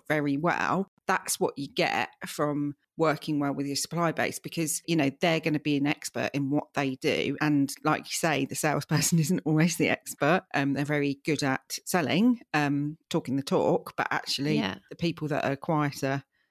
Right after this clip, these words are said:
Speaker 1: that are doing the do, might be the ones that you want to tap into and get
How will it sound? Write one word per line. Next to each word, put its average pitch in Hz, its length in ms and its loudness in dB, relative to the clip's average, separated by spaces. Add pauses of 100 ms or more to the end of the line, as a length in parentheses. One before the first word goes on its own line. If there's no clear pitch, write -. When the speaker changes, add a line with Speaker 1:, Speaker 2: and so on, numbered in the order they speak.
(200)
Speaker 1:
that - 100 -8
are 127 40 -2
doing 135 260 0
the 131 60 0
do, 196 520 4 (200)
might 147 220 -2
be 143 80 -4
the - 80 -6
ones 139 240 -4
that - 100 -8
you 139 80 -2
want 151 140 -4
to - 100 -8
tap - 260 -6
into 151 340 -6
and 139 180 -8
get - 160 -8